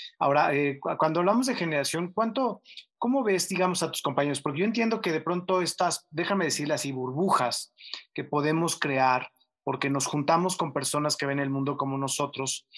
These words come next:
no sé cuánto de pronto nos distorsionan otras realidades o a lo mejor nos impiden conocer otras burbujas.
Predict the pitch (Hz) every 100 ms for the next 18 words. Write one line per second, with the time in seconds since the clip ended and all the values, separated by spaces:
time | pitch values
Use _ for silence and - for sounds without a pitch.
0 | - - 160 165 185 180 175 165 170 160
1 | 160 147 139 151 135 123 - 131 - 139
2 | 143 151 156 139 139 131 135 127 127 127
3 | 131 131 131 - 127 127 127 123 143 151
4 | 151 - 170 131 131 165 151 143 143 131
5 | - 131 - 123 135 147 185 233 123 113
6 | -